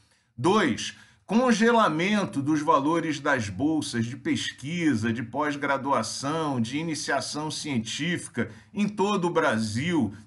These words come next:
que, diga-se de passagem, foram reajustadas pela última vez no governo Dilma Rousseff.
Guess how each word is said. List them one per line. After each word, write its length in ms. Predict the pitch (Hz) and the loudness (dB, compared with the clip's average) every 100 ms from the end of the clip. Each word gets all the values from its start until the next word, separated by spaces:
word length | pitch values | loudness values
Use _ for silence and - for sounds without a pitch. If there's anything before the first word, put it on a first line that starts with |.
| - | -8
que, 200 | 202 180 | -2 -2
diga-se 520 | 151 226 202 - 156 | 2 2 2 -2 -4
de 140 | 160 | -8
passagem, 800 | - 147 120 - 135 143 117 95 78 - - - | 0 0 0 0 4 4 2 -2 -10 -18 -20 -10
foram 300 | 147 170 160 | 0 2 2
reajustadas 1040 | 165 165 165 147 - - 139 139 117 110 | 2 4 2 0 -8 -2 2 2 2 -2
pela 320 | 107 123 120 | -4 -2 0
última 500 | 117 170 185 165 147 | 0 -2 -4 -4 -4
vez 520 | 104 123 151 151 - - - - | -2 2 2 2 -2 -12 -18 -4
no 200 | 165 165 | -2 0
governo 680 | 131 98 143 143 143 147 - - - | 0 4 4 4 0 -8 -12 -20 -8
Dilma 420 | 107 147 160 151 | 0 2 2 -2
Rousseff. 840 | 147 113 - 123 113 - - 73 | -2 -4 -2 0 2 0 -8 -18